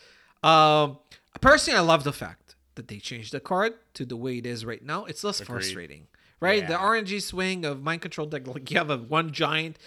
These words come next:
Speaker 1: and, like, three minions, and the mind control deck <laughs> randomly takes your giant. That feels bad. I, I didn't like that. Now, though, it's, it's slower,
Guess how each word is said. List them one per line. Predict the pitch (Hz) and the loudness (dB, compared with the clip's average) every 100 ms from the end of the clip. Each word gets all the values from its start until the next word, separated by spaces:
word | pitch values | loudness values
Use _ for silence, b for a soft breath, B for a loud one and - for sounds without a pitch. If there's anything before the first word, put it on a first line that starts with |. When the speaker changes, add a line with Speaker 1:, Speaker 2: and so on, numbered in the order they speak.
| B | B
Speaker 1:
and, | 139 | -10
like, | 131 | -10
three | - 165 170 | -8 -6 -4
minions, | 151 143 151 160 147 | -4 -4 -4 -4 -6
and | 127 117 | -8 -8
the | |
mind | 120 139 | -8 -8
control | 156 - 139 | -8 -8 -8
deck | 156 143 - B | -6 -6 -8 B
<laughs> | - | -10
randomly | 131 160 165 170 156 | 2 2 4 0 0
takes | 147 139 131 | -2 -4 -4
your | 135 | -4
giant. | 117 123 120 120 - b b b | -4 -6 -8 -12 -18 b b b
That | 262 262 | 0 0
feels | - 165 139 113 | -2 -4 -4 -4
bad. | 104 95 | -10 -2
I, | 175 220 | 2 2
I | 185 | 0
didn't | 185 202 | -2 -2
like | 135 120 | -4 -8
that. | - 85 b b b 175 | -12 -18 b b b 2
Now, | 269 349 320 294 285 302 - | 6 6 4 0 -2 -6 -10
though, | 175 196 214 - | -6 -4 -4 -8
it's, | 202 - - - | -14 -12 -16 -8
it's | 202 - - - | -8 -8 -14 -16
slower, | - 147 135 131 170 277 339 | -16 -12 -8 -6 -4 -4 -6